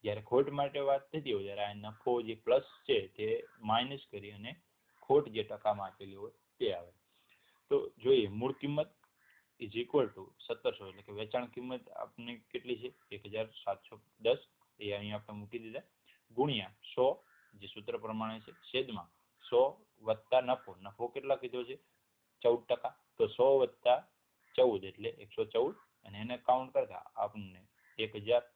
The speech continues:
પાંચસો જે છે એ જવાબ મળી જશે. તો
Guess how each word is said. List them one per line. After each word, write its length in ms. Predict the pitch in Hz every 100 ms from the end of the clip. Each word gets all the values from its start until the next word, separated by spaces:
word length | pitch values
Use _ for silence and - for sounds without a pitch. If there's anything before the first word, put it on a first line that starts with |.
| _ _
પાંચસો 440 | 110 104 107 - 104
જે 180 | 98 95
છે 300 | 113 87 _ -
એ 240 | 107 - _ _ _
જવાબ 280 | 101 95 117 - _ _ -
મળી 240 | 101 92
જશે. 360 | 85 90 - _ _ _ _ _ _ _ _ _ _ _ _ _ _ _ _ _ _ _ _ _ _ _ _ _ _ _ _ _ _ _ _ -
તો 360 | 151 127 -